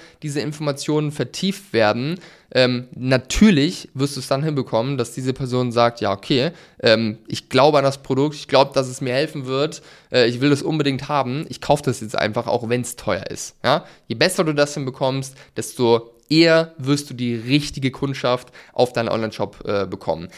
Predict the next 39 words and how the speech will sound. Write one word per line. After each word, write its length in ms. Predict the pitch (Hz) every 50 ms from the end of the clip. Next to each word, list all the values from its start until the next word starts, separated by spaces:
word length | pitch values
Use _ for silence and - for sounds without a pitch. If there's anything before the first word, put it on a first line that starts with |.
| - _ _
Gerade 560 | - - 127 135 160 175 170 170 170 170 170 - - -
wenn 140 | 135 139 139
du 120 | 139 131
auch 420 | 82 110 131 135 131 135 - - - _ _ _ _ _ _ _
jetzt 240 | 135 135 135 - 143
nicht 200 | 151 165 165 -
nur 300 | 165 147 139 143 139 139
zwei, 300 | - - 135 120 123 123
drei 280 | 123 117 120 131 147
Kunden 380 | 147 - - 131 127 113 - 117
mal 180 | 113 107 104
gewinnen 300 | 107 110 107 107 104 104
möchtest, 480 | 101 101 101 101 - - 127 131 - -
die 160 | - 202 190
wirst 220 | 165 156 151 - -
du 40 |
immer 180 | - 151 156 139
bekommen, 280 | 117 117 - - 113 113
auch 140 | - 113
mit 120 | 127 120 104
scheiß 460 | - - - - 143 156 170 170 -
Ads 300 | - 127 135 135 135 -
und 80 | 127 120
einem 100 | 117 110
scheiß 340 | - - 127 123 123 -
Online-Shop. 600 | - 120 120 104 101 98 - - 107 123 147 - - - - -
Aber 140 | - 110 120
es 100 | - -
geht 140 | 156 156 160
ja 100 | 147 135
darum, 360 | 135 127 135 135 135 139 135 - - - _
wirklich 380 | - 127 123 - 123 - - -
massenhaft 920 | - 107 110 120 135 139 165 165 - - - 147 143 143 139 135 - - 131
Neukunden 760 | 127 131 135 131 - - 127 123 120 - 123 123 123 123
von 320 | - - - - 147 143 147
deinem 240 | 131 120 120 123 117
Produkt 380 | - - 117 117 120 120 -
zu 80 | - -
überzeugen 760 | 104 101 101 - - - 101 101 101 95 107 120 147 180 180